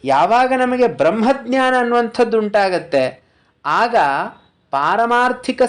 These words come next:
ಸತ್ಯವಾದಂತಹ ಬ್ರಹ್ಮ ಒಂದೇ ಸತ್ಯವಾಗಿ ತೋರುತ್ತೆ, ವ್ಯಾವಹಾರಿಕವಾದಂತಹ ಜಗತ್ತು ಮಿಥ್ಯಾ ಅಂತ ನಮಗೆ ಅರ್ಥ ಆಗತ್ತೆ. ಆಗ ಇರುವುದು ಒಂದೇ,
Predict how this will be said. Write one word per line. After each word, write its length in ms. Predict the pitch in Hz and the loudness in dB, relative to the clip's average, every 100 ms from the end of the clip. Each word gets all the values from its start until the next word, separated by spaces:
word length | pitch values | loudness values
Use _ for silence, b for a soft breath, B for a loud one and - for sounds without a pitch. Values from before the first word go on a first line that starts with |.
| 247 | 0
ಸತ್ಯವಾದಂತಹ 1000 | 202 - 240 233 226 233 226 220 208 233 | -4 0 2 4 2 0 -4 -2 0 0
ಬ್ರಹ್ಮ 460 | 160 - 208 233 254 | 0 0 0 0 2
ಒಂದೇ 400 | 233 233 277 311 | 2 2 2 2
ಸತ್ಯವಾಗಿ 500 | 269 - 240 240 220 | 0 0 2 2 2
ತೋರುತ್ತೆ, 840 | 220 208 180 151 147 185 - B B _ | 2 2 2 0 2 2 0 B B _
ವ್ಯಾವಹಾರಿಕವಾದಂತಹ 1400 | 131 151 165 220 226 254 269 262 247 240 233 226 220 214 214 214 | -2 2 4 2 2 2 0 2 2 4 2 0 -2 0 2 2
ಜಗತ್ತು 840 | 156 170 247 247 214 165 226 - _ _ 160 | 2 0 0 0 2 2 2 -4 _ _ -2
ಮಿಥ್ಯಾ 460 | 180 - - 214 | -2 -2 -2 2
ಅಂತ 460 | 202 185 175 208 240 185 160 - | 4 4 2 0 0 2 0 -2
ನಮಗೆ 220 | 165 180 | -2 2
ಅರ್ಥ 280 | 170 147 151 | 2 0 -2
ಆಗತ್ತೆ. 800 | 185 170 160 156 180 170 - - _ - | 0 2 0 0 2 2 0 -14 _ -4
ಆಗ 240 | 160 196 | -2 2
ಇರುವುದು 680 | 185 160 185 240 262 208 247 | 0 2 2 4 2 0 0
ಒಂದೇ, 920 | 196 151 165 143 147 170 160 131 - | 2 0 0 -2 0 2 0 -2 -8